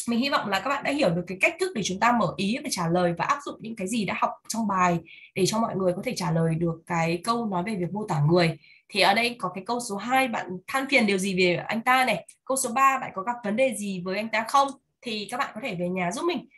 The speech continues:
là chúng mình trả lời nốt nhé. Bài tập về nhà của chúng ta là các bạn xem lại với từ vựng của chủ đề về this rank people và làm cho mình phần duet, ờ, của Taylor Swift mình vừa show cho các bạn vào đầu giờ. Ok. Cảm ơn mọi người rất nhiều, ờ, và hôm nay chúng mình sẽ kết thúc buổi học ở đây.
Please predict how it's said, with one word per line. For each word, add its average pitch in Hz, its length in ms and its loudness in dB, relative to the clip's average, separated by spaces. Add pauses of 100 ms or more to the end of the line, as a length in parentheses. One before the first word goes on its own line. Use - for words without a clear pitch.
là 190 240 -4
chúng 190 120 -10
mình 233 160 -6
trả 180 100 -6
lời 160 240 0
nốt 240 240 -4
nhé. 330 80 6 (400)
Bài 233 120 0
tập 254 60 2
về 247 120 0
nhà 247 140 -2
của 185 140 -4
chúng 185 160 -8
ta 254 180 6
là 240 120 0 (100)
các 247 60 -2
bạn 247 100 -4
xem 262 200 -4
lại 247 280 2
với 185 240 -4
từ 247 80 0
vựng 226 300 -6
của 185 80 -6
chủ 180 180 0
đề 175 140 4
về 170 240 2
this 247 200 0
rank 233 300 0
people 220 600 -2 (120)
và 202 100 4
làm 185 180 4
cho 233 100 -4
mình 202 320 -2 (120)
phần 180 300 -2
duet, 262 280 2 (160)
ờ, 175 420 2
của 175 80 0 (100)
Taylor 220 200 0
Swift 294 240 0
mình 190 160 -4
vừa 175 120 2
show 214 260 -2
cho 214 100 -12
các - 20 -12
bạn 214 160 -4
vào 165 80 -2
đầu 160 120 -2
giờ. 156 160 -2 (220)
Ok. 220 220 -4 (1600)
Cảm 208 80 -4
ơn 294 100 4
mọi 285 140 4
người 240 120 0
rất 359 180 2
nhiều, 294 220 4 (120)
ờ, 202 360 2
và 190 500 2
hôm 269 120 -8
nay 294 140 -2
chúng 226 80 -6
mình 254 100 -4
sẽ - 140 -6
kết 311 140 -2
thúc 359 80 -2
buổi 208 100 -2
học 185 160 2
ở 156 60 -2
đây. 240 300 4